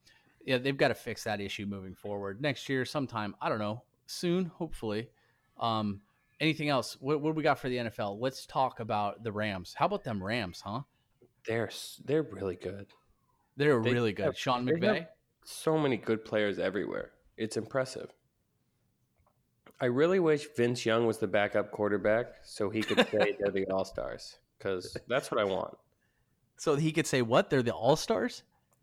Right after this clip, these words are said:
Speaker 2: Or what was the quote when he was in, um, Philly? Remember when they were supposed to be, like, the shit with Vic and Deshaun Jackson and all them?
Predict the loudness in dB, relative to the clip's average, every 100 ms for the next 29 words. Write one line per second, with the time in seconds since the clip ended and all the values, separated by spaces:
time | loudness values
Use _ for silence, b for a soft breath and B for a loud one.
0 | _ 0 4 6 4 2 2 2 4 0
1 | 2 4 4 4 2 0 0 4 4 4
2 | -2 -8 -16 -4 2 4 4 0 -10 -20
3 | _ _ -4 0 4 4 6 6 4 2
4 | 0 0 0 2 4 2 2 -2 0 4
5 | 4 4 0 2 4 6 4 2 -2 -2
6 | 0 2 4 4 2 0 -2 0 2 2
7 | 0